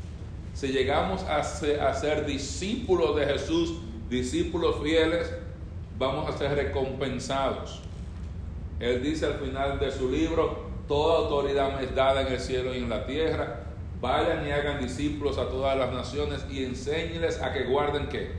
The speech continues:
Todo lo que yo os he mandado. Y cuando ahí dice todo, ¿tú sabes qué quiere decir?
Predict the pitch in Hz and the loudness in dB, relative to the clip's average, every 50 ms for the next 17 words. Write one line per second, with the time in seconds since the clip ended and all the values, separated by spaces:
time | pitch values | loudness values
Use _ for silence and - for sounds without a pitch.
0 | - - - - - - - - - - - - 175 185 196 190 185 175 160 151 | -8 -8 -8 -8 -8 -8 -10 -10 -10 -6 0 4 6 6 6 8 6 6 4 4
1 | - 151 143 131 139 147 139 135 156 151 160 170 170 175 214 226 226 226 - - | 2 0 0 2 2 2 0 0 -2 -2 -2 0 0 2 2 2 2 0 -2 -4
2 | - - - - - - - - - - - - - - - - - - - - | -6 -6 -8 -8 -8 -8 -10 -10 -10 -10 -10 -10 -8 -8 -8 -8 -8 -8 -8 -8
3 | - - - - 117 120 - 139 135 135 135 139 143 147 - 202 190 - 208 190 | -10 -8 -6 -4 -4 -2 0 2 2 2 4 2 2 2 2 0 0 2 2 2
4 | - 170 156 143 135 135 135 139 - - - - - - 123 120 160 160 160 165 | 2 2 2 2 2 2 0 0 -2 -4 -6 -8 -6 -6 -2 2 4 4 4 2
5 | 165 160 165 165 156 156 147 147 151 175 180 190 185 185 - - | 0 -2 0 2 2 2 2 2 2 2 2 2 0 0 -4 -6